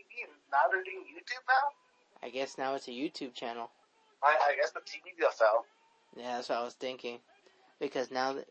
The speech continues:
Speaker 2: 'cause they said, um, they're hyping up the return of the Attack of the Show.
Speaker 1: So it's gonna be a podcast thing? 'Cause it's on, it's on
Speaker 2: No,
Speaker 1: YouTube?
Speaker 2: no, it's actually gonna be, like, a legit, like, the way they did it before, but it's only gonna be on YouTube.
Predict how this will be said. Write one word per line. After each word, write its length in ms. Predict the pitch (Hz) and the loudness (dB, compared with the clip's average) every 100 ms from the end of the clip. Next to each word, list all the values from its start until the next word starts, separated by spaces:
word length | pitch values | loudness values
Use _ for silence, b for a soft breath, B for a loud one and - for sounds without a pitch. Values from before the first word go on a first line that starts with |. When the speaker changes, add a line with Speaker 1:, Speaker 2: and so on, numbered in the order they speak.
| - | -12
Speaker 2:
'cause 140 | 139 | -12
they 120 | 123 | -10
said, 200 | 123 135 127 123 | -6 -6 -6 -8
um, 220 | 123 117 | -6 -8
they're 100 | 110 | -10
hyping 320 | 117 135 131 135 | -10 -8 -6 -6
up 220 | 131 131 | -6 -6
the 200 | 131 113 113 | -8 -8 -10
return 380 | 120 - 143 131 | -16 -10 -6 -4
of 80 | 123 | -4
the 120 | 113 | -6
Attack 340 | 110 - 120 | -6 -6 -6
of 80 | 120 | -6
the 60 | - | -10
Show. 340 | - 120 113 - B B B | -10 -10 -10 -16 B B B
Speaker 1:
So 180 | B - | B 4
it's 120 | 143 | 6
gonna 100 | 151 | 4
be 80 | 151 | 6
a 80 | 127 - - | 4 6 8
podcast 540 | 127 135 143 160 165 - | 10 10 8 8 8 6
thing? 220 | 165 160 156 | 2 2 0
'Cause 80 | 127 | -2
it's 80 | - | 6
on, 200 | 123 123 120 127 | 6 6 4 -4
it's 100 | - | -2
on 100 | 123 120 | -4 -2
Speaker 2:
No, 200 | - 147 | 0 2
Speaker 1:
YouTube? 120 | 139 | 2
Speaker 2:
no, 140 | 135 135 | 4 4
it's 140 | 123 | 4
actually 280 | 131 127 139 | 0 -2 -4
gonna 120 | 131 | -6
be, 180 | 123 127 | -2 2
like, 200 | 120 117 | 2 0
a 60 | 117 | -6
legit, 420 | 120 117 131 107 | -6 -4 -2 -2
like, 180 | 113 - | -4 -4
the 60 | 127 | -2
way 120 | 127 | -2
they 120 | 127 | -2
did 160 | 131 123 | -2 -4
it 80 | |
before, 360 | 110 - 143 127 | -6 0 2 2
but 120 | 113 | 0
it's 100 | 110 | -8
only 220 | 123 113 | -8 -8
gonna 140 | 113 113 | -12 -14
be 100 | 113 | -14
on 120 | 104 | -12
YouTube. 360 | 117 120 117 | -12 -10 -10